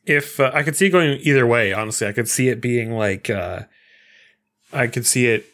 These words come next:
that they, those caravans are always there,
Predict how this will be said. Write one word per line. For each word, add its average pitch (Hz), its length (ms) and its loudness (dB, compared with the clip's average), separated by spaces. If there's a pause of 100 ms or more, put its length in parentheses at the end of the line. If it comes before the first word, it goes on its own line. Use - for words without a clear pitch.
(260)
that 117 400 0
they, 104 560 -4 (720)
those 139 200 2
caravans 120 380 2
are 113 120 0
always 113 300 2
there, 131 320 -2